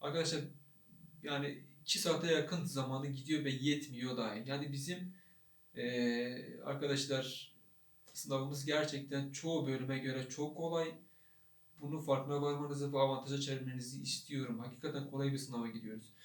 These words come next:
Şimdi nasıl bir çalışma yapacağız arkadaşlar? Bakın. Ee, arkadaşlar varsa bir konu anlatımı, sağlam bir konu anlatımı yeter.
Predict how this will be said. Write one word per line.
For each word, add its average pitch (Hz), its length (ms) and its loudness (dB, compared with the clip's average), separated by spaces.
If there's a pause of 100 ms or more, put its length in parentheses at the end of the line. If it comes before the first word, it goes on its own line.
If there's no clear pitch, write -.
(340)
Şimdi 202 200 -6
nasıl 220 220 4
bir - 80 -2
çalışma 139 360 2
yapacağız 131 260 -2
arkadaşlar? 123 520 -2
Bakın. 143 300 -2 (760)
Ee, 139 800 0 (520)
arkadaşlar 175 480 4
varsa 170 460 4
bir 160 120 -2
konu 156 200 -2
anlatımı, 151 340 0
sağlam 143 420 0
bir - 80 -4
konu 143 260 -2
anlatımı 147 400 -2
yeter. 127 500 0